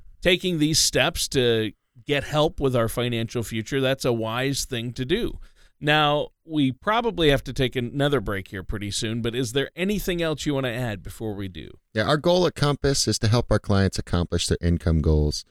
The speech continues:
Speaker 2: set them up with the tools and accounts to help them succeed in reaching the retirement of their dreams, regardless of where they are at on the course. And we do that with a comprehensive financial plan. If you'd like help with this process,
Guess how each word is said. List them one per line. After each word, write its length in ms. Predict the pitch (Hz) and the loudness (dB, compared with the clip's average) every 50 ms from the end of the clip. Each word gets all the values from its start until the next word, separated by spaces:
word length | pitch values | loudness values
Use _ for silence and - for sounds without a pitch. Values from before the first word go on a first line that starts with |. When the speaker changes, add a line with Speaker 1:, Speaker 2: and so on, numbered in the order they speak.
| _ _ _ _ _ _ _ | _ _ _ _ _ _ _
Speaker 2:
set 280 | - - 110 104 - | -4 0 0 0 2
them 120 | - 104 101 | 2 2 2
up 140 | 98 - | 2 2
with 80 | - 78 | 0 -2
the 80 | - - | -4 -4
tools 420 | - - - 95 92 90 82 - | -2 2 2 4 4 4 2 2
and 60 | 87 | 0
accounts 460 | 80 - - - 80 80 78 71 - | -2 -2 0 0 0 0 0 -2 -4
to 80 | - 80 | -2 0
help 180 | 76 90 - - | 0 0 0 0
them 140 | 87 78 | -2 -4
succeed 540 | - - - - - - - 92 85 80 76 | -2 -4 -4 -4 -2 0 2 2 4 4 2
in 180 | 73 - 80 78 | 0 0 0 0
reaching 260 | 80 82 - - 80 | 0 0 0 -2 -2
the 80 | 78 73 | 0 0
retirement 500 | 73 76 - - 80 80 80 76 73 73 | 0 0 2 2 2 2 2 2 0 0
of 60 | 69 | 0
their 120 | 67 67 | -2 -4
dreams, 520 | 64 - 78 78 76 71 69 65 - - - - - - - - _ | -6 -4 -4 -4 -2 -2 -2 -4 -6 -10 -14 -18 -20 -20 -20 -14 _
regardless 800 | - 101 107 92 78 67 - 82 82 92 101 90 76 73 69 - | 4 6 6 6 4 2 2 4 6 6 6 6 6 4 4 2
of 120 | 76 76 69 | 2 2 4
where 200 | 76 76 76 73 | 4 4 4 4
they 160 | 67 73 71 | 4 4 4
are 240 | 69 69 71 71 69 | 4 4 4 4 4
at 120 | 67 65 | 4 2
on 140 | 65 60 64 | 2 2 0
the 80 | 64 - | -2 -2
course. 520 | - - - 65 - - - - - - - _ - - - - - _ _ | -2 -2 -2 -2 -2 -2 -4 -4 -4 -6 -8 _ -20 -20 -20 -20 -20 _ _
And 100 | 82 82 | 0 2
we 80 | 80 80 | 4 4
do 240 | 71 - 95 95 92 | 4 4 4 6 6
that 320 | 92 95 98 101 - - | 6 6 4 4 2 0
with 120 | - 85 78 | 0 2 2
a 40 | - | 2
comprehensive 680 | - - 85 82 76 - 76 76 78 76 - - 76 | 2 2 2 2 4 2 2 2 2 2 0 -2 -4
financial 420 | - 78 73 71 69 67 - - 69 | -2 0 0 2 0 0 -2 -2 -4
plan. 360 | - - 78 69 64 62 - - - | -2 0 2 2 2 0 -2 -6 -6
If 160 | - - - | -6 -2 2
you'd 160 | - 92 82 78 | 2 2 4 4
like 280 | 80 80 90 92 - | 4 4 4 4 4
help 200 | - 95 87 - | 4 4 4 4
with 80 | - 73 | 2 2
this 140 | - - - | 0 0 2
process, 640 | - 90 71 - - - - - - - - - | 2 2 2 2 2 0 -2 -4 -4 -6 -8 -8